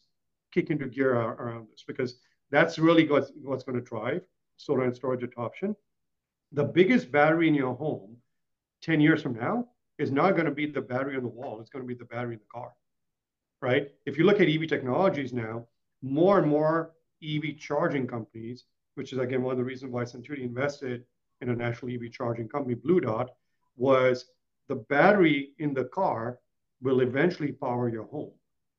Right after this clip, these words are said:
And or the grid, right? So when you start thinking along those lines, you know, your battery in your car, like, I have a B M W I X fifty. I have a hundred and, you know, thirteen kilowatt hour battery. That's a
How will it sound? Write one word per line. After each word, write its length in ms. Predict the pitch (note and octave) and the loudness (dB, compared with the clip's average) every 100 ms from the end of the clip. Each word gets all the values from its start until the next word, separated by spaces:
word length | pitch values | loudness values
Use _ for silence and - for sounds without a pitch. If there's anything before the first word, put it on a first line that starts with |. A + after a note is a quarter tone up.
| _ _ - | _ _ 0
And 520 | F#3+ G3+ D#3+ C#3+ B2+ _ _ - | 4 4 4 -2 -12 _ _ -4
or 180 | C#3 B2+ | 0 0
the 160 | B2 A#2+ - | 0 -6 -8
grid, 260 | A#2 G2+ _ _ _ _ _ _ _ | -10 -12 _ _ _ _ _ _ _
right? 180 | C#3+ C3+ | -2 -2
So 80 | C3+ | 0
when 140 | C#3 E3 | 0 0
you 40 | |
start 320 | G#3+ A3+ G#3 | 0 2 0
thinking 300 | F3+ D#3+ F3 | 0 -6 -6
along 260 | D3 C#3 C#3+ | -4 -2 -2
those 200 | C3+ A#2+ | -2 -4
lines, 600 | C#3 C#3+ A2 G2+ G#2 - _ _ _ _ _ | -4 -6 -8 -16 -20 -20 _ _ _ _ _
you 100 | C#3+ | -2
know, 320 | C3+ B2+ B2 - | 0 0 -2 -4
your 120 | C3 A2+ | -2 2
battery 240 | E3 F3 | 4 4
in 60 | C#3+ | 2
your 80 | B2+ | 0
car, 140 | C3+ | 0
like, 140 | B2 B2 | 0 2
I 60 | |
have 100 | D#3 | 0
a 60 | C3+ | 0
B 140 | A#2+ | -4
M 100 | C3 | -6
W 280 | B2 B2 A#2 | -6 -8 -10
I 120 | A2 | -10
X 340 | A2 - - - _ _ | -12 -14 -20 -20 _ _
fifty. 280 | C#3+ - _ _ _ _ | -10 -10 _ _ _ _
I 40 | F3 | -2
have 120 | F3+ | -2
a 20 | C#3+ | -2
hundred 180 | D3 C#3 | -4 -6
and, 360 | C3 C3 B2+ A#2+ _ _ _ | -8 -8 -10 -14 _ _ _
you 80 | A#2+ | -8
know, 80 | A2+ | -6
thirteen 380 | A2 C3+ E3+ D3+ | -2 -2 0 0
kilowatt 280 | D#3+ D3 D3 | 2 2 2
hour 160 | D3 | 0
battery. 240 | D3 C#3+ D#3 | 0 -2 -2
That's 160 | A3 | -2
a 60 | C3 | -4